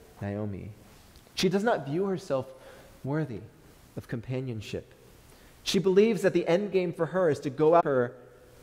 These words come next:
you see, it's both two things. It's both an act of incredible courage, but it's also an act of self-condemnation. She longs for others to live, but she longs for herself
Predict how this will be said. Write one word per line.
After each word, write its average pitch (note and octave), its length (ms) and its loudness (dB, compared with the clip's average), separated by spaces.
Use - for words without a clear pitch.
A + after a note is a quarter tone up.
you C3 100 -6
see, B2+ 200 -6
it's A#2 140 -6
both B2 260 -6
two C#3 140 -4
things. G2 300 -10
It's - 140 -14
both D3 260 -4
an B2 160 -6
act A#2+ 240 -6
of A2+ 80 -10
incredible A2 500 -8
courage, E3+ 560 -4
but C3 120 -4
it's C3+ 140 -6
also D3 360 -2
an B2 80 -6
act G#2 380 -8
of G2+ 80 -16
self-condemnation. F#2 1040 -10
She D#3+ 200 0
longs F3 420 2
for - 180 -6
others D#3 380 0
to - 120 -6
live, C#3 360 -2
but B2 80 -6
she - 140 -6
longs C#3 500 -4
for A#2 120 -10
herself A2+ 520 -4